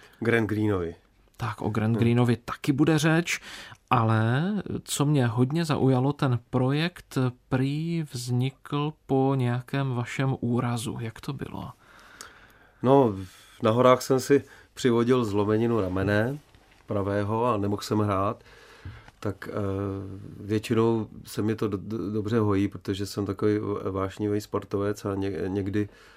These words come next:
Speaker 1: to přeženu. Tak jsem mýval ty úrazy už i v minulosti, a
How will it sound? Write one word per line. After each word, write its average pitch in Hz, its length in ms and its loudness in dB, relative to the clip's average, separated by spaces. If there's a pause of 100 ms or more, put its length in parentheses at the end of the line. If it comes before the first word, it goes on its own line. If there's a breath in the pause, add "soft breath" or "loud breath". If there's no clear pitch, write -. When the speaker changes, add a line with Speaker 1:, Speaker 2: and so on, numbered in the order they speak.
(200 soft breath)
Speaker 1:
to - 120 -6
přeženu. 104 720 2 (580 soft breath)
Tak 104 160 -6
jsem 107 140 -2
mýval 104 260 4
ty 110 100 -2
úrazy 107 400 4
už 107 160 -2
i 120 40 0
v 107 40 0
minulosti, 101 960 0
a 101 80 -6